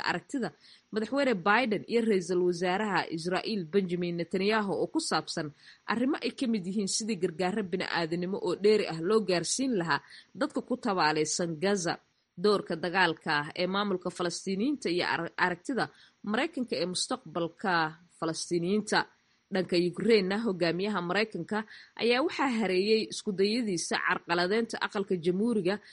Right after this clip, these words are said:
deeqaha dhaqaale ee loogu talagalay ee sanadka uu ansixiyey ee sagaashan iyo shanta bilyan oo ay ku jirto koob iyo lixdanka loogu taageerayo Kiev dagaalkeeda ka dhanka ah Ruushka.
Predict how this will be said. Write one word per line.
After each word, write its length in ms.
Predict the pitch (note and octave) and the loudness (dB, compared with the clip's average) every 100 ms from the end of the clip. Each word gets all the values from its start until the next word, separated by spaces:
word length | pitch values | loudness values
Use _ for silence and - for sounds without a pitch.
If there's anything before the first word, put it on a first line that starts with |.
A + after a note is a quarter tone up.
| - _ | -20 _
deeqaha 540 | F#3 A3 A#3+ E4 E4 C4 | -2 0 0 -2 -2 0
dhaqaale 420 | E3+ F#3 F#3+ F#3+ G#3+ | -2 0 4 6 6
ee 160 | - | 4
loogu 300 | F#3+ F#3 F3+ A3 | 4 4 4 0
talagalay 560 | - F#3+ E3 D#3+ F#3+ | 0 2 2 4 4
ee 160 | - E3 | 4 2
sanadka 500 | - A#3+ G3+ - - F3+ E3+ | 4 2 2 0 -2 -2 0
uu 360 | F3+ F#3 E3+ - | 2 4 4 2
ansixiyey 580 | D#3+ D#3+ - F3+ G3 G#3+ - - - - | -4 -4 -2 2 6 6 4 -10 -8 0
ee 60 | |
sagaashan 600 | A3 C4 B3 E4 F4 C#4 | 4 4 4 2 2 -2
iyo 140 | - F#3 | 2 2
shanta 360 | - A#3 A3 F#3 | 2 0 0 -2
bilyan 400 | D3+ F3+ G#3+ C#3+ | 0 4 4 4
oo 120 | D#3 | 4
ay 80 | F3+ | 4
ku 120 | - G#3+ | 2 -2
jirto 320 | E3 - G3+ F#3+ - _ _ - | -2 0 -2 -2 -8 _ _ 0
koob 180 | C#4 - | 0 2
iyo 140 | A#3+ | 2
lixdanka 600 | A3 A3 G3 E3+ E3+ G3 E3+ E3 E3 F3+ _ _ | 0 0 -4 -4 -4 0 2 2 -2 -12 _ _
loogu 360 | - F3+ F#3 A3 B3+ | -2 0 2 0 0
taageerayo 640 | G3+ E3+ G3 G#3 F3 F#3 | 2 4 4 6 6 2
Kiev 380 | - G#3+ G#3+ F3+ - | 0 0 0 0 -2
dagaalkeeda 580 | F#3 F#3 F3+ - E3 D#3+ | -2 2 0 0 -4 -4
ka 140 | - | -6
dhanka 280 | F3 D#3 - | -6 -6 -6
ah 160 | - D3+ | -6 -6
Ruushka. 520 | E3+ G3+ - - F3 | -4 -4 -2 -2 -2